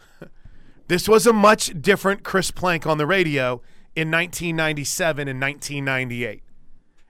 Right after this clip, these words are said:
And I'm old enough to remember what the buzz was around the program. I, uh, my beat at that time, and I think there's, I'm sure there's a handful of people that have,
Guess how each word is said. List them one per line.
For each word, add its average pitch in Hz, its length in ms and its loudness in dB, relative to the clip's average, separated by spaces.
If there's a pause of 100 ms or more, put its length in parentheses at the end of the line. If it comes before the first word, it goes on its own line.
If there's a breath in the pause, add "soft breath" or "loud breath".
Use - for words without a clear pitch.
(120)
And 156 120 4
I'm 160 120 6
old 175 200 6
enough 156 200 2
to 160 120 -4
remember 151 520 0 (1160)
what 151 360 2
the 156 100 -2
buzz 139 360 6
was 143 280 4
around 135 280 0
the 120 80 -8
program. 135 480 -2 (1900)
I, 160 380 8
uh, 135 340 4 (880)
my 156 260 2
beat 156 320 -4
at 196 120 -4
that 180 260 2
time, 175 560 -2 (120)
and 143 80 -4
I 147 60 0
think 147 220 -4
there's, 185 200 2
I'm 147 200 -6
sure 143 160 -6
there's 120 180 -6
a 113 40 -12
handful 117 380 -10
of 113 80 -12
people 123 300 -12
that 117 140 -8
have, 107 180 -14